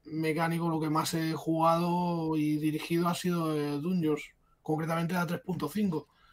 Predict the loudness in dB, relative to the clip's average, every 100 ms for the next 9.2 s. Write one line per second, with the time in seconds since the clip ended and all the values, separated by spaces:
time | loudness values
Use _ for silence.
0 | _ _ _ _ _ _ -14 -8 -8 -4
1 | -6 -2 -2 0 -2 -6 -10 -4 0 0
2 | -4 _ _ _ _ _ -8 -2 -2 -2
3 | -6 -8 -6 -6 -8 -6 -2 0 2 2
4 | 2 2 0 0 -4 -8 -20 -20 _ _
5 | -4 -2 -2 -2 -2 0 0 0 -4 -8
6 | _ -20 -8 -6 -4 -8 _ _ -8 -6
7 | -6 -8 -2 2 4 2 2 2 2 0
8 | -2 0 0 0 0 0 0 0 0 0
9 | 0 -2